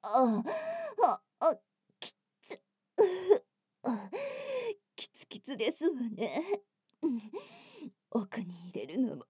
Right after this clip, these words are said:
一苦労ですわ。 ですが、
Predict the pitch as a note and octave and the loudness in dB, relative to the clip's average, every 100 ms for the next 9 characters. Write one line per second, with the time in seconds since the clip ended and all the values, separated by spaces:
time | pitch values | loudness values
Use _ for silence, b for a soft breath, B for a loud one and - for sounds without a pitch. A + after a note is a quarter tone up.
0 | _ - - - B4+ - - A4+ G4 - | _ -10 -10 -4 -4 -4 -10 -14 -6 -6
1 | - _ _ - - - B B B B | -6 _ _ -4 -4 -16 B B B B
2 | _ G#4 - C4+ - A#4 - _ _ - | _ 6 6 -2 -2 -4 -6 _ _ -12
3 | - _ _ _ _ E4 G#4 - _ _ | -12 _ _ _ _ 0 0 0 _ _
4 | _ _ A4 F#4 F#4+ F4+ D5+ D5 C#5+ C5 | _ _ 0 2 0 -2 -6 -8 -10 -10
5 | G#4+ - G3 G3+ G3+ - F#3+ | -8 -4 0 2 2 0 -6